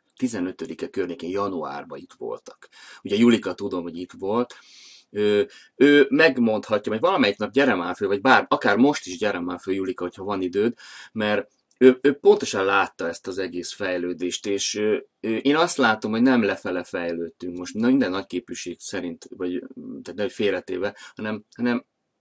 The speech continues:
a tudást átalakítottuk, és tényleg át tudjuk adni az embereknek. Képzeljétek el, mi lesz egy év múlva, amikor már, már akkora tudás lesz, hogy itt, ö, itt, ö, jönnek az emberek,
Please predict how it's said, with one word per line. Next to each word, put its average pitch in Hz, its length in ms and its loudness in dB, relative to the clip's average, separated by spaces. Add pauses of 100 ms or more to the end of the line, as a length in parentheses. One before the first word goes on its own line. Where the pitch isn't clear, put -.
(140)
a 117 100 -10
tudást 143 560 0
átalakítottuk, 98 1120 -4 (360)
és 104 480 -4
tényleg 151 260 2
át 110 240 -2
tudjuk 90 260 -8
adni 87 260 -6
az 85 140 -10
embereknek. 82 520 -12
Képzeljétek 147 440 0
el, 110 80 -2
mi 131 120 6
lesz 92 220 0
egy 90 300 -4
év 85 160 -6
múlva, 80 260 -12
amikor 104 280 -8
már, 117 260 0 (380)
már 113 120 -2
akkora 117 340 2
tudás 98 460 -4
lesz, 101 280 -6
hogy 95 220 -6 (720)
itt, 92 240 -12
ö, 98 220 0
itt, - 260 -10
ö, 98 60 -2
jönnek 120 440 4
az 101 120 -2
emberek, 98 520 -2